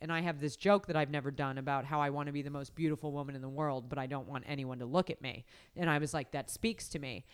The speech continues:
And then when I was carrying this poster home, I, uh, we were, I was almost to our apartment,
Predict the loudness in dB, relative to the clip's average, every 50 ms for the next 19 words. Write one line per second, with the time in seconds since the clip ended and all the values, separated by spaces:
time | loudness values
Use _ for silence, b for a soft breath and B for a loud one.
0 | b b b -4 0 2 4 4 4 4 4 2 2 2 0 -2 -2 -4 -2 2
1 | 4 4 6 6 6 4 4 4 2 0 -2 -6 -10 -12 -18 -20 _ _ 4 4
2 | 4 4 2 -2 -2 2 4 4 6 4 4 2 0 -2 -2 -2 0 4 6 8
3 | 8 8 6 4 0 -4 -6 -10 -14 _ -20 -20 -20 _ _ _ -20 -20 -20 -4
4 | 2 4 4 6 4 4 2 0 0 2 2 2 2 2 2 2 2 4 4 4
5 | 4 4 2 0 -2 -2 -2 2 4 4 4 4 2 2 2 2 2 2 0 -2
6 | -4 -4 -6